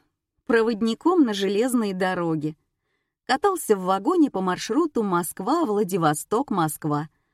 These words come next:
а когда оказывался на короткое время дома, глушил водку, бил жену и орал:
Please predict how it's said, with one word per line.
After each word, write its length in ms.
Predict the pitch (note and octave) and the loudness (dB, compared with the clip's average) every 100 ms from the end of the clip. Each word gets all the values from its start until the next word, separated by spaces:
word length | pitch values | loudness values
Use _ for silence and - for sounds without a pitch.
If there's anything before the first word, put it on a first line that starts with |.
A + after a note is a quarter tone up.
| _ _ | _ _
а 120 | - G3+ | -4 0
когда 340 | G3 F3+ F#3 | 0 0 -2
оказывался 640 | F#3 A3 F3 D#3+ D#3 - | 0 -2 0 -2 -2 -2
на 100 | F3+ | -4
короткое 520 | E3+ G3 F3 - E3+ E3+ | -2 -2 -2 -4 -4 -2
время 340 | F#3 D#3 D3 | 0 0 0
дома, 400 | D3+ D4 D#4 C#4 _ _ _ _ - | 2 4 2 0 _ _ _ _ -4
глушил 640 | F#3 G#3 G#3+ - E3+ D#3 | 2 4 2 0 -2 0
водку, 580 | D#3 C#4+ D#4 - B3 A#3+ - | 2 0 0 -6 -6 -6 -6
бил 320 | G3 F#4 C#4 | 2 4 2
жену 480 | E3 E3 F3+ D#4 E4 | 0 0 2 2 0
и 140 | G#3+ C#4+ | 0 0
орал: 500 | F#3+ D3+ D#3 D#3 | 0 -2 -2 -2